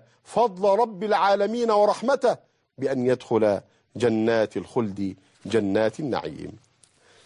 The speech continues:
انتقل بعد ذلك، سأترك الحديث الذي يلي هذا لضعفه، وانتقل إلى الحديث الآخر الذي يقول فيه الإمام ابن ماجه رحمه الله تبارك وتعالى: "حدثنا علي بن محمد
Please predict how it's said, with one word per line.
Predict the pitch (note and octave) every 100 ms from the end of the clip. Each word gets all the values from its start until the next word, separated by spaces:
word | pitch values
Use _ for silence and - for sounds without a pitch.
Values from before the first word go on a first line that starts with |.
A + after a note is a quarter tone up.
| _
انتقل | - A#3 G#3
بعد | F3+ D#3
ذلك، | D3 F3 F#3 D#3+
سأترك | C#3+ - G3 D#3+ D#3
الحديث | C#3 D#3 E3+
الذي | D#3 D3+ D3+ D#3 -
يلي | D#3+ E3+ C#3
هذا | E3+ C3 C3+
لضعفه، | D3+ G3 D#3+ F#3 - _ _ _ _ _ _
وانتقل | D3+ D3+ D3 G3 F#3 D#3
إلى |
الحديث | C#3+ C3+ D3 F3+ C#3+
الآخر | E3+ F#3 D3+ C3+ _ _ _ _ _ _ -
الذي | D3 E3 E3+
يقول | C3+ F3+ E3
فيه | C#3 F3
الإمام | C#3 C#3+ D#3+ D#3+ C#3 - _ _ _
ابن | C3+ C3 C#3+
ماجه | E3 D3 A#2 - _ _ -
رحمه | A#2+ D#3+ D#3+ E3
الله | C#3 D3 D3
تبارك | B2+ B2 C#3+ C#3 -
وتعالى: | B2+ A#2 B2 E3+ D#3 - _ _ _ _ _ _ _ _ _ _ _ _ _ -
"حدثنا | - D#3+ A3 G#3 F#3+ F3+
علي | D3+ D3+ F3 E3+
بن | D#3+ D3+ C#3 C3
محمد | - D3+ A#2 F#2+